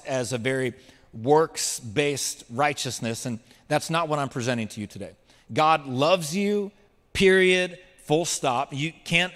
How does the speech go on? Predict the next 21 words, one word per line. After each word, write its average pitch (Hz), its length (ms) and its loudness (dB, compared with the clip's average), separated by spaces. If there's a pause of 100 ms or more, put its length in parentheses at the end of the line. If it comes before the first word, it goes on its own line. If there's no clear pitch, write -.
(120)
earn 175 280 -2
his 151 320 -4
love. 131 360 0
You 143 140 -4
can't 170 320 -4 (300)
earn 170 300 0
his 160 260 -4
grace. 123 500 -2
You 139 80 -4
can't 170 340 -6 (320)
earn 175 360 0 (260)
his 160 300 2
righteousness. 131 920 -4
God 156 420 0
offers 170 480 -2
that 170 240 0
to 156 120 -6
you 147 240 -2
through 156 320 -2
Jesus, 123 560 -2
and 117 120 -2